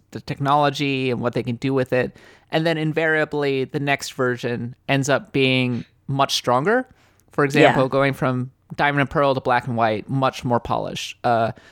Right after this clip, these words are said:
Speaker 1: from X and Y to Sun and Moon, much more polish. I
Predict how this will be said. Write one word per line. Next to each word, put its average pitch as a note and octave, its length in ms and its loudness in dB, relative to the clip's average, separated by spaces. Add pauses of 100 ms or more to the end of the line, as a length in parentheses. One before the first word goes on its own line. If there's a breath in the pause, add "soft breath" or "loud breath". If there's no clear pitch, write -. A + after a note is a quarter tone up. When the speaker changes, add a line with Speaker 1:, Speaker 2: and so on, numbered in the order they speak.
(180 soft breath)
Speaker 1:
from C#3 440 0
X D3+ 200 -2
and C#3+ 120 0
Y C3 220 2
to C3 60 -8
Sun C3+ 220 -2
and B2+ 100 0
Moon, B2 280 -2
much B2 200 -2
more A#2+ 120 -6
polish. A#2+ 440 -2 (120)
I D#3 520 0